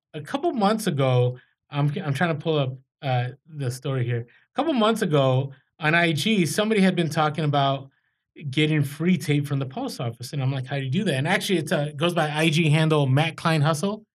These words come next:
He sells a ton of Nikes. He's an awesome guy. If you haven't chan-, had a chance to check his I G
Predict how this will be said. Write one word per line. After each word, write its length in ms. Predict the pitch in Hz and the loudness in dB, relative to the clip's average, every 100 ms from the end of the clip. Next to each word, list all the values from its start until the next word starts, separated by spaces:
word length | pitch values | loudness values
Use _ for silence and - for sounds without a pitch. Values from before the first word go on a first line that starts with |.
| _ - | _ -8
He 60 | |
sells 160 | 143 160 | -2 0
a 40 | 123 | 0
ton 160 | 160 | 0
of 60 | 139 | 0
Nikes. 220 | 139 147 | 0 0
He's 220 | 156 151 | -2 -4
an 80 | - - | -6 -2
awesome 340 | 160 156 147 | -2 0 0
guy. 260 | 139 143 139 | 2 2 0
If 680 | 131 - _ _ _ _ 160 | -4 -14 _ _ _ _ -2
you 60 | |
haven't 220 | 156 160 | 0 0
chan-, 340 | 135 160 151 147 - | 0 0 0 -4 -4
had 160 | 160 | -2
a 60 | 151 | -2
chance 280 | 156 151 147 | -2 -2 -4
to 60 | |
check 140 | - 143 | -4 -2
his 100 | 131 | 0
I 180 | 139 | 0
G 360 | 143 147 147 | 0 0 -2